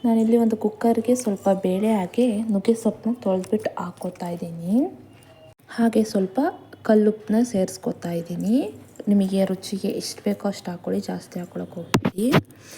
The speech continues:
ಹಾಗೆ ಒಂದು ಎರಡು ಲೋಟ ನೀರನ್ನ ಹಾಕ್ಕೋತಾ ಇದ್ದೀನಿ. ನೋಡಿ, ಈ ಲೋಟದಲ್ಲಿ ಸೊಪ್ಪು ಮುಳುಗೋ ಅಷ್ಟು ಹಾಕ್ಕೊಳ್ಳಿ, ಜಾಸ್ತಿ ಹಾಕ್ಕೊಳಕ್ಕೆ ಹೋಗ್ಬೇಡಿ. ಹಾಗೆ ಕ್ಲೋಸ್ ಮಾಡಿ ಕುಕ್ಕರ್ನ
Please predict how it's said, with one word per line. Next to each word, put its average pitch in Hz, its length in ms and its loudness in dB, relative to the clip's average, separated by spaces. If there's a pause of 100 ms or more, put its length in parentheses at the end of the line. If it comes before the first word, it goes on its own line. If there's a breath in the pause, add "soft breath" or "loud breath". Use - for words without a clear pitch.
(320 loud breath)
ಹಾಗೆ 254 260 2
ಒಂದು 214 520 0
ಎರಡು 196 320 0
ಲೋಟ 190 260 0 (280)
ನೀರನ್ನ 196 320 0
ಹಾಕ್ಕೋತಾ 180 400 -8
ಇದ್ದೀನಿ. 170 300 -10
ನೋಡಿ, 175 240 -8
ಈ 175 100 -4
ಲೋಟದಲ್ಲಿ 180 760 -4 (720 loud breath)
ಸೊಪ್ಪು 233 320 2
ಮುಳುಗೋ 196 320 0
ಅಷ್ಟು 196 260 -4
ಹಾಕ್ಕೊಳ್ಳಿ, 185 320 -4
ಜಾಸ್ತಿ 185 380 -6
ಹಾಕ್ಕೊಳಕ್ಕೆ 180 380 -6
ಹೋಗ್ಬೇಡಿ. 175 600 0 (540 loud breath)
ಹಾಗೆ 190 200 -2
ಕ್ಲೋಸ್ 185 480 -4
ಮಾಡಿ 240 480 2
ಕುಕ್ಕರ್ನ 185 560 -6